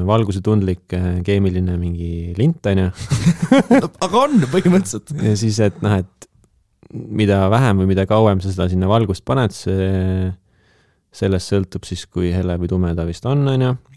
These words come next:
Speaker 1: Ja siis, noh, kõik muud nüansid samuti, et noh, läbi mille ja mis objektiivi ja mis ava ta tuleb, on ju, et see loob
Speaker 2: Mhm.
Speaker 1: selle esteetika, on ju. Ja
Speaker 2: Ja tihtipeale on nagu objektiivisse kinni isegi, mitte kaameras, nagu, mis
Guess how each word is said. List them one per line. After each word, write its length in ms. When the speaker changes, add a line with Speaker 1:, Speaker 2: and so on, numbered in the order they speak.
Speaker 1:
Ja 240
siis, 260
noh, 160
kõik 160
muud 160
nüansid 320
samuti, 400
et 80
noh, 140
läbi 260
mille 300
ja 100
mis 240
objektiivi 540
ja 100
mis 180
ava 300
ta 160
tuleb, 240
on 160
ju, 80
et 60
see 120
loob 200
Speaker 2:
Mhm. 20
Speaker 1:
selle 220
esteetika, 500
on 80
ju. 40
Ja 240
Speaker 2:
Ja 80
tihtipeale 480
on 80
nagu 160
objektiivisse 580
kinni 220
isegi, 240
mitte 240
kaameras, 480
nagu, 240
mis 160